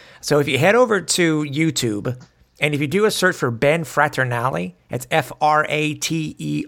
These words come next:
R N A L E. And within his videos, you can see the one, it's called the fifty-yard Shorts Malachi. You get to see the entire, uh, nine-minute short movie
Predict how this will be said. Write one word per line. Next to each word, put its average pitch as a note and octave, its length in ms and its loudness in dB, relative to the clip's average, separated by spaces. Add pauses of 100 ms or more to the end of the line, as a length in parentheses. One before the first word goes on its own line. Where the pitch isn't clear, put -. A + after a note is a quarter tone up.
R C3+ 340 4
N D3 320 -2
A C#3+ 320 0
L C3+ 360 0
E. C#3 340 -8 (420)
And D3 680 -2
within E3 400 0
his E3 180 -2
videos, E3 400 4
you D#3 100 -2
can D3+ 80 -2
see E3+ 180 0
the D#3 100 0
one, D3 200 2
it's C3 100 -6
called C3+ 220 2
the A#2+ 60 -6
fifty-yard D#3 600 0
Shorts C3 440 -2
Malachi. B2+ 680 -2 (340)
You C#3 100 -4
get D#3+ 140 0
to C#3 60 -4
see D#3 180 -2
the C#3 160 -4
entire, C3+ 600 0
uh, A#2 240 -4
nine-minute C3 600 -2
short C3 320 -4
movie B2+ 360 -4